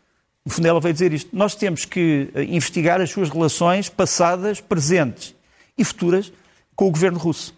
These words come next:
Isto provocou uma reação irada, eh, de Kiev, que diz, isto parece ser uma, mais uma maneira de desinformar,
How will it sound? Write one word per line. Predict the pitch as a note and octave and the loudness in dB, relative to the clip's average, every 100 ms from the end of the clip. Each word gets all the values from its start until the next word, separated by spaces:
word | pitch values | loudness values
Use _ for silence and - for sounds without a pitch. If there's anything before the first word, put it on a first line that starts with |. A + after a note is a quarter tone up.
| _ _ _ _ - | _ _ _ _ -8
Isto | C#3+ - | -6 -2
provocou | F3+ - - D3 | -2 0 2 2
uma | C3+ C3 | 2 0
reação | B2+ D3+ C3+ - C#3 A#2 C3 | 2 0 0 0 -2 0 2
irada, | C#3 C#3+ B2+ G#2+ A2 - | 2 2 0 -2 -6 -6
eh, | A#2+ A#2 | -6 -6
de | G#2+ B2+ B2+ A#2+ | -2 0 2 0
Kiev, | - D3+ G#3 - - | -2 -2 -2 -6 -8
que | - | -2
diz, | C#3+ D3 B2+ G#2 - | 2 2 2 -2 -12
isto | - | -6
parece | D#3 D3 - | -2 0 -2
ser | - D3 | 0 0
uma, | B2 C3 B2+ A#2+ G#2+ - - _ | 0 0 0 0 -4 -10 -20 _
mais | C#3+ D#3 C3+ | 0 2 0
uma | D#3 D3 | 0 0
maneira | C#3+ C#3+ D3+ D#3 C#3+ | 0 2 2 2 0
de | B2+ E3+ | 2 0
desinformar, | A#2+ D3+ - D#3 C3+ D3 C3+ A2 G2+ | 2 0 0 0 0 2 0 -2 -8